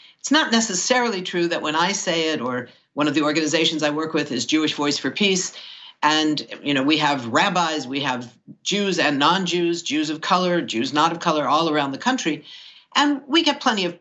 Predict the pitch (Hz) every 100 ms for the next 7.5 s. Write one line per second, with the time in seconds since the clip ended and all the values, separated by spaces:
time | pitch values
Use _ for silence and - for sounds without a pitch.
0 | _ 208 180 - 135 117 214 214 - 113
1 | 110 - 160 156 147 156 143 135 131 -
2 | 139 123 156 147 135 123 143 131 120 127
3 | 127 123 107 - _ _ - 151 139 139
4 | 190 151 - - - - - 247 254 247
5 | 226 220 233 269 277 247 254 247 185 247
6 | 208 127 - 277 294 262 233 185 170 160
7 | 160 160 165 165 -